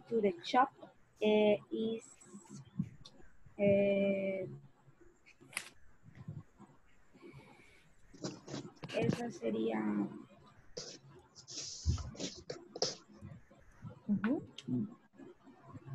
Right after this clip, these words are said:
Speaker 1: eh, falling.
Speaker 2: Es racing, porque es
Speaker 1: Ah,
Speaker 2: una
Speaker 1: racing.
Speaker 2: yes, no question. Are you going to the
Speaker 1: Ujú.
Speaker 2: shops? Sube, ¿verdad? Racing.
Speaker 1: Ujú. Sí.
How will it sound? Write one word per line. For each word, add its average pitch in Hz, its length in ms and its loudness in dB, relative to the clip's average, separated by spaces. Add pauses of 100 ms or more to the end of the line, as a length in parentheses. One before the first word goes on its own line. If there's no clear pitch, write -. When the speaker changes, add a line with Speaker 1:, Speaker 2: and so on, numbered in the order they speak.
(240)
Speaker 1:
eh, 208 320 4 (120)
falling. 240 380 4 (1120)
Speaker 2:
Es 240 280 10
racing, 330 600 12 (160)
porque 233 260 12
es 233 60 12
Speaker 1:
Ah, 247 40 10
Speaker 2:
una 269 180 10
Speaker 1:
racing. 254 160 12
Speaker 2:
yes, 262 240 12
no 247 260 10
question. 277 380 8 (100)
Are 208 180 12
you 233 140 10
going 247 300 12
to 285 80 4
the 269 100 12
Speaker 1:
Ujú. - 200 4
Speaker 2:
shops? - 600 12 (440)
Sube, 285 420 12
¿verdad? 190 420 8
Racing. 247 460 12
Speaker 1:
Ujú. 208 340 -2 (400)
Sí. 202 160 0